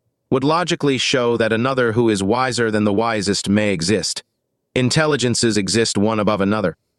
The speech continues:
so that there is no end to them. If Abraham reasoned thus, if Jesus Christ was the Son of God,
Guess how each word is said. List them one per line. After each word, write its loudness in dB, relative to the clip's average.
so 0
that 0
there 2
is -2
no 2
end 0
to -2
them. -4
If -4
Abraham -2
reasoned 0
thus, -2
if -2
Jesus 0
Christ -4
was 0
the 0
Son 0
of -4
God, -4